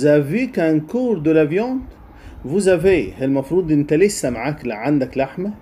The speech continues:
لسه عندك لحمة، ولا هتقول له: "Ça fait combien, s'il vous plaît؟" بكام ده من فضلك؟ "Ça fait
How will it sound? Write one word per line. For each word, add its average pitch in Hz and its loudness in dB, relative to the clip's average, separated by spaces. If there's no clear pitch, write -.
لسه 127 -4
عندك 120 -2
لحمة، 175 -4
ولا 226 -4
هتقول 240 0
له: 208 4
"Ça 202 2
fait 208 0
combien, 147 2
s'il 135 -2
vous 104 -4
plaît؟" 101 -4
بكام 170 2
ده 147 0
من 131 0
فضلك؟ 95 -8
"Ça 120 -2
fait 147 2